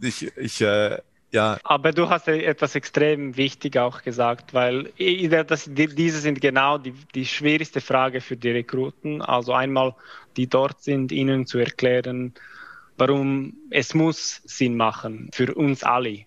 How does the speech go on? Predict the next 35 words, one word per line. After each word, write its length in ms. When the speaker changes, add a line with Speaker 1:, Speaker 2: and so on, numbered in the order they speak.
Speaker 2:
also 240
gemeinsam. 540
Und 60
das 140
ist 160
auch 300
ein 360
Teil 300
Solidarität. 880
Und 100
natürlich, 600
äh, 320
für, 240
für 220
manche, 420
es 160
ist 180
auch 220
nicht 220
einfach. 560
Und 280
ich 440
persönlich, 540
ich 140
fand 280
es 240
wertvoll, 480
aber 220
ich 180
verstehe 500
auch, 300
dass 260
für 160
manche 340
Leute, 500